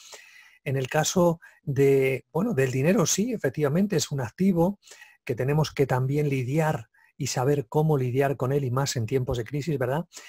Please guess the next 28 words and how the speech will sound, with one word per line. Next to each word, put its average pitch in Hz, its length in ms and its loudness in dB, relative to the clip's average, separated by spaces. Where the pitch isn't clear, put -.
Y 156 60 -6
también 147 440 2
ese 139 220 2
gran 135 240 0
recurso 131 480 -2
que 127 80 -4
es - 100 -6
el 113 140 -6
tiempo, 117 340 -4
¿no? 131 140 -4
Cómo 143 220 2
lo 135 100 4
manejamos, 120 560 -2
pero 175 180 4
pocas 170 280 4
veces 156 240 -2
profundizamos 120 600 -6
en 113 80 -8
ello. 107 240 -8
No 170 120 2
obstante, 190 500 2
déjame 170 320 -2
que 165 120 -4
te 143 120 -4
cuente 156 480 -4
dos 151 260 -2
anécdotas 143 520 -2
breves 143 440 0